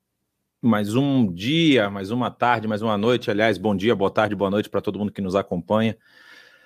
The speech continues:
Hoje nós vamos falar mais sobre a eclesiologia digital. A gente falou já, essa é a nossa quarta aula.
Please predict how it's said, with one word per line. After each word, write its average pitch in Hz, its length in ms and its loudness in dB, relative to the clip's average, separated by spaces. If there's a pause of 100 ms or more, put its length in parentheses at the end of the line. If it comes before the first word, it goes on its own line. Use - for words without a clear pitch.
(160)
Hoje 113 160 0
nós 117 140 4
vamos 123 180 4
falar 117 340 2
mais 117 920 -4 (400)
sobre 117 680 0 (600)
a 107 1120 0
eclesiologia 113 880 0
digital. 123 680 0
A 107 40 2
gente 104 280 -8
falou 110 440 0
já, 107 380 0 (260)
essa 113 280 -2
é - 20 0
a 110 40 0
nossa 104 280 -2
quarta - 400 0
aula. 113 420 0